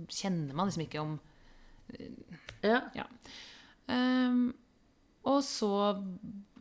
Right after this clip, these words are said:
Speaker 1: har det
Speaker 2: Det må jo ha vært litt sånn kryss i taket.
Speaker 1: Altså, det var, det var, jeg gråt av glede. Altså, det var
Speaker 2: Ja.
Speaker 1: helt fantastisk. Snappa alle vennene mine. Vi har hatt sex! Altså, det var hurra meg rundt!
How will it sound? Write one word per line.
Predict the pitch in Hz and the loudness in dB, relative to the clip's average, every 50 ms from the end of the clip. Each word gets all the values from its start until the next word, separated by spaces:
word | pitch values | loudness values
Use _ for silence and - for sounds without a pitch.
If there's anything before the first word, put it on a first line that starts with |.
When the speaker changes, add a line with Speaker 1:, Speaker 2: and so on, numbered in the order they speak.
| - | -8
Speaker 1:
har | 202 196 190 196 | -4 0 2 6
det | 208 226 | 8 8
Speaker 2:
Det | 254 | 8
må | 285 285 277 | 8 8 6
jo | 247 | 6
ha | |
vært | 226 220 226 226 | 6 4 4 4
litt | 226 | 6
sånn | 226 214 214 | 4 4 4
kryss | 208 - 196 196 196 - | 2 0 0 0 0 0
i | 196 | 4
taket. | 196 180 170 - - 180 | 4 4 4 8 12 12
Speaker 1:
Altså, | 240 175 190 233 | 12 12 12 12
det | 208 233 220 | 12 12 12
var, | 196 180 180 190 | 12 12 10 10
det | 185 196 196 196 | 8 6 6 8
var, | 190 185 185 180 | 8 8 8 6
jeg | 185 185 180 180 175 | 6 4 2 2 4
gråt | 175 180 165 165 156 - 247 | 4 2 2 2 2 2 2
av | 233 | 4
glede. | 214 190 160 143 151 196 - - | 6 4 4 4 2 -2 -2 -2
Altså, | 175 170 | -4 0
det | 180 | 4
var | 180 220 | 8 8
Speaker 2:
Ja. | 254 262 | 10 12
Speaker 1:
helt | - - 196 - | 10 10 10 10
fantastisk. | 240 226 220 - 160 - - - 226 226 - - | 6 4 4 2 -2 0 2 2 2 2 2 -2
Snappa | - - 226 233 - - 185 - | 2 2 2 0 2 0 2 4
alle | 220 202 170 143 170 214 | 4 4 4 4 4 6
vennene | 214 160 143 151 | 4 4 2 0
mine. | 160 160 165 208 233 202 - | 0 4 6 6 6 6 4
Vi | 147 151 147 151 | 0 0 4 6
har | 180 220 294 302 | 6 8 8 6
hatt | 302 | 6
sex! | - 220 262 - - 269 | 6 6 6 8 12 12
Altså, | 302 359 - | 12 12 12
det | 202 | 12
var | 381 262 302 - - | 12 12 12 12 12
hurra | - 240 220 202 185 190 226 233 | 10 10 10 12 12 12 12 12
meg | 277 330 294 | 12 12 12
rundt! | 226 240 277 254 - | 12 12 12 12 8